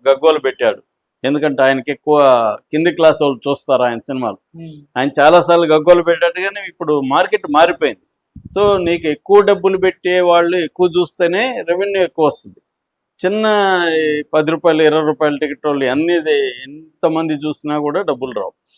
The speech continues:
Speaker 1: అందుకని, ఆ, ఈ పవన్ కళ్యాణ్ సినిమాకి ఏ సర్టిఫికేట్ ఇవ్వడం అనేది, ఆ, ఈ రెండు కారణాలు. ఒకటి పే-, ఆయన ఫ్యాన్స్ కొంతమంది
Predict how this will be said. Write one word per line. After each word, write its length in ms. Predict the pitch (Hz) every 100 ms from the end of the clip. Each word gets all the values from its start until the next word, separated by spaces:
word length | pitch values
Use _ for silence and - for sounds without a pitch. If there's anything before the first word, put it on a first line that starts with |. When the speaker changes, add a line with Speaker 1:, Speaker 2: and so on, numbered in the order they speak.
| _ _
Speaker 1:
అందుకని, 720 | 113 151 185 180 190 180 175 180 _ -
ఆ, 340 | 139 127 127 127 - -
ఈ 140 | 139
పవన్ 360 | 139 139 147 165
కళ్యాణ్ 300 | 160 156 143
సినిమాకి 560 | 147 131 131 131 120
ఏ 40 | 160
సర్టిఫికేట్ 540 | 165 165 160 135 135
ఇవ్వడం 300 | 131 131 127
అనేది, 420 | 127 123 175 269 - - - _ _ _ -
ఆ, 320 | 127 120 120
ఈ 360 | 92 131 147 147
రెండు 200 | 139 165
కారణాలు. 460 | 175 143 135 120 117
ఒకటి 240 | 123 143 -
పే-, 400 | 147 143 131 127 - _ -
ఆయన 300 | 120 135 147
ఫ్యాన్స్ 440 | 143 147 160 175 -
కొంతమంది 480 | 139 139 135 135